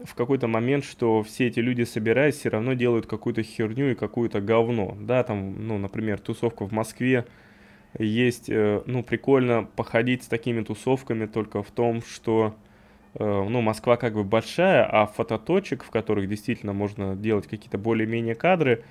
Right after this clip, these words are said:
их не так много, и про них лучше знать.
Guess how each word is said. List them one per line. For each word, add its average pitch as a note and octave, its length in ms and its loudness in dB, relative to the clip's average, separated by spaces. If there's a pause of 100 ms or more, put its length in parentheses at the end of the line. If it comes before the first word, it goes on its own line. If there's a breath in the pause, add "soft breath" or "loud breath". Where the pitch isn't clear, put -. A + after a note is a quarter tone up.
(260 loud breath)
их B2+ 180 -2
не C#3 100 0
так C#3+ 260 4
много, D3 480 4
и D#3+ 420 0
про C3 240 0
них C#3+ 220 -2
лучше D3 340 0
знать. C#3 480 0